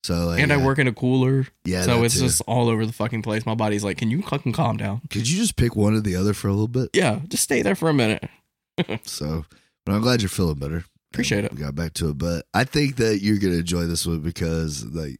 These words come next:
Speaker 1: this movie is funny as shit. I'm excited to watch it. I haven't watched it in a while.
Speaker 2: Yeah, now I have to, now I have to sit here and think about, like, these, uh, comedies that I wanna give you because one of 'em, uh, the Coen brothers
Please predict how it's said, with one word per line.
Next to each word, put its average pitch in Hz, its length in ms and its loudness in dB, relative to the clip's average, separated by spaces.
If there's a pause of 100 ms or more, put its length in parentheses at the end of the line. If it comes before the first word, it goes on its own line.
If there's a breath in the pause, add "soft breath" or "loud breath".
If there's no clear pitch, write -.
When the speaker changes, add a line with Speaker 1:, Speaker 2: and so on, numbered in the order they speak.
Speaker 1:
this - 180 -4
movie 98 300 2
is 82 140 -2
funny 80 320 -4
as 73 80 -4
shit. - 320 -8 (160)
I'm 92 160 0
excited 85 360 -4
to 69 60 -4
watch 71 300 -4
it. 69 100 -4
I 85 60 0
haven't 95 160 0
watched 90 280 -2
it 73 40 -4
in 71 100 -6
a 65 80 -6
while. 64 320 -8 (140)
Speaker 2:
Yeah, 123 180 0
now 123 200 4
I 190 80 4
have 185 180 0
to, 107 260 2 (400 loud breath)
now 139 140 4
I - 20 8
have 175 100 4
to - 100 2
sit 127 180 2
here 127 100 4
and 107 160 0
think 117 160 -2
about, 104 240 0
like, 107 220 -4
these, 90 340 0
uh, 65 340 -2 (380)
comedies 90 520 -2
that - 100 -4
I 57 60 -4
wanna 73 200 -2
give 50 220 -6
you 53 140 -4
because 123 380 2 (1040 soft breath)
one 143 220 4
of 139 120 4
'em, 120 200 4
uh, 104 220 2
the 110 100 -2
Coen 113 280 2
brothers 104 760 0